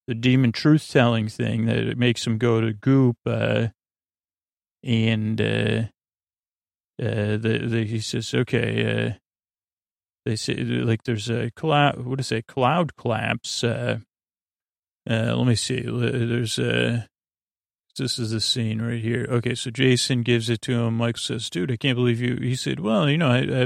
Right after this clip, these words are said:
was sa-, I waited. I, I was impulsively brought it, then I waited."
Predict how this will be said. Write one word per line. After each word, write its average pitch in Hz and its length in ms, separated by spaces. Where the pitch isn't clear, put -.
was 127 180
sa-, - 260
I 127 120
waited. 127 480
I, 123 260
I 135 80
was 131 160
impulsively 135 640
brought 123 320
it, 123 100
then 127 140
I 120 80
waited." 120 640